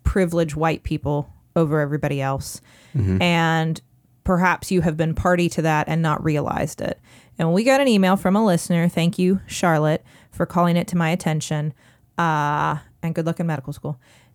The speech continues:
Speaker 1: And, uh, it, or actually, you're probably done now. Either way,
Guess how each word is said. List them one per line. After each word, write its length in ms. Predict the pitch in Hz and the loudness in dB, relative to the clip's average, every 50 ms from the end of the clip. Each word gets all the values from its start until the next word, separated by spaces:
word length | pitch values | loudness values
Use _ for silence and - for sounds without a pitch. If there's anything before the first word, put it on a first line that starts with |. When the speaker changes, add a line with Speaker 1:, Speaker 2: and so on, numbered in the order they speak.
| _ - | _ -4
Speaker 1:
And, 580 | 185 185 175 175 175 175 175 175 170 175 170 - - | -2 0 2 2 2 2 2 0 0 -2 -4 -6 -4
uh, 280 | - - 170 165 - - - | -2 0 0 0 0 -2 -2
it, 200 | 190 - - _ _ _ _ - - - - | -4 -4 -4 _ _ _ _ -20 -16 -6 -2
or 80 | 170 | -2
actually, 240 | 175 175 - - 160 | -2 -2 -2 -4 -6
you're 80 | 156 - | -6 -4
probably 200 | - 156 147 - | -4 -4 -4 -4
done 200 | - 139 - - | -4 -6 -8 -8
now. 180 | - - - - - _ _ - | -8 -12 -14 -16 -20 _ _ 0
Either 200 | 220 214 185 175 | 2 2 2 2
way, 240 | 151 - - - | 2 0 -4 -8